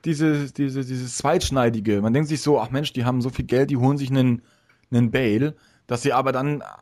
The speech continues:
ein extrem starkes Element aus dem Kader entfernen müssen dafür. Äh, das finde ich halt so. Gut, es läuft gut für Madrid, ne? Es klappt auch so, äh, wenn man sieht, ne, was da an Spielermaterial da ist noch, äh, um es, so, um, um es, um es weiterzuführen, das ist schon sehr auffällig, klar.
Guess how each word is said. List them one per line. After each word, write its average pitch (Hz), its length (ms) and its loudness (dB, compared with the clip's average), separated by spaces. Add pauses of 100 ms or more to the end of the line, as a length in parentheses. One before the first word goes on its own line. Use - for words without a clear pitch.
ein 127 300 0
extrem 139 680 -2
starkes 147 460 -6
Element 143 460 2
aus - 160 -6
dem 123 100 -4
Kader 127 320 -2
entfernen 135 460 -2
müssen 120 260 0
dafür. 113 480 2 (480)
Äh, 120 220 2
das 139 140 0
finde 131 200 -4
ich - 160 -10
halt - 140 -12
so. 104 240 -4 (480)
Gut, 202 260 4
es 120 160 -8
läuft 120 220 2
gut 90 120 -2 (140)
für 110 160 -4
Madrid, 98 400 -8 (100)
ne? 117 280 -8
Es - 200 -20
klappt - 220 -6
auch 127 140 -4
so, 127 420 2
äh, 110 40 -4
wenn 107 280 0
man 104 140 0
sieht, 107 260 -4
ne, 110 140 -2
was 110 120 -2
da 110 140 0
an 107 60 0
Spielermaterial 104 760 0
da 98 200 2
ist 113 160 -4
noch, 127 200 0 (520)
äh, 107 380 4
um 104 200 2
es, - 340 -2 (380)
so, 120 140 -2
um, 120 140 4
um 107 160 4
es, 110 100 2
um 117 80 0
es 107 100 0
weiterzuführen, 110 540 2
das 110 100 2
ist 110 80 -6
schon 110 140 -2
sehr 101 160 0
auffällig, 95 400 0
klar. 98 280 -2